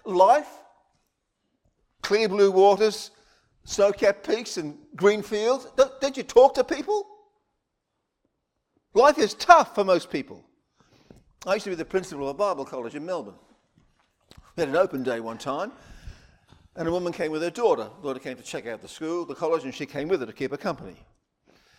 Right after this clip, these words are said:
We got talking about, about parents.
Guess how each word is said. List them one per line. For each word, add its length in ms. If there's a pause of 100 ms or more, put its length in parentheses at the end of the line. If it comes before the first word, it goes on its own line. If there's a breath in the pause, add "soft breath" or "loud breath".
(100)
We 100
got 100
talking 420 (220)
about, 320 (160)
about 480
parents. 600